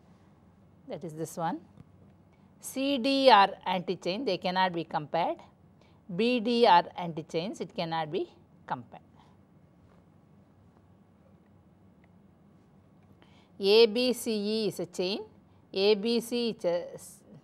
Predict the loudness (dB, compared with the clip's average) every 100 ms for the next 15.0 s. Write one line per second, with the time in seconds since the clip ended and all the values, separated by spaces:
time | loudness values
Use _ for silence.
0 | -10 -4 -4 -4 -10 -18 -20 -20 -20 -20
1 | -20 _ _ -20 -20 -20 -20 -20 -20 -20
2 | -20 _ _ -20 -20 -20 _ -20 -20 _
3 | -8 2 6 6 4 0 0 -2 -2 -2
4 | -4 -6 -4 -6 -8 -16 -20 -20 _ -20
5 | -20 _ _ _ -6 -2 -2 -2 0 0
6 | 0 0 -2 -2 -4 -6 -6 -4 -4 -4
7 | -6 -4 -4 -4 -6 -16 -10 -4 -2 -2
8 | -2 -2 -6 -8 -8 -10 -10 -6 -6 -8
9 | -12 -8 -6 -6 -8 -20 -20 -20 -20 -20
10 | -20 -20 _ -20 -12 -10 -8 -8 -10 -14
11 | -16 -18 -18 -8 0 2 4 2 2 0
12 | -6 -8 -16 -18 -12 -4 2 2 2 -4
13 | -4 -2 -2 -4 -6 -4 -4 -2 -4 -6
14 | -4 -4 -4 -6 -4 -4 -4 -6 -6